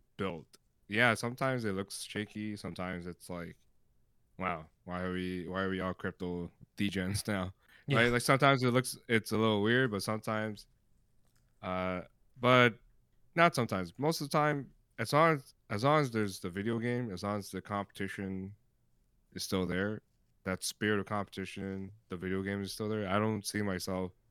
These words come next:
Speaker 1: leaving 'cause I, I love watching the best fight the best.
Speaker 2: Yeah.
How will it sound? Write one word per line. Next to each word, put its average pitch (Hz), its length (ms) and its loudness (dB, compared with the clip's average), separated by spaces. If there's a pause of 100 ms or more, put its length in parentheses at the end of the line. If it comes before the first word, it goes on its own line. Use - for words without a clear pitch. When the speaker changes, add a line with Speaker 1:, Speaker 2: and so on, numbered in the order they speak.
(520)
Speaker 1:
leaving 107 260 2
'cause 110 120 0
I, 113 140 10
I 107 200 6
love 113 260 6
watching 101 680 0 (100)
the 98 80 -2
best 95 320 0
fight 95 280 -6
the 85 60 -12
best. 87 440 -10 (320)
Speaker 2:
Yeah. 120 260 0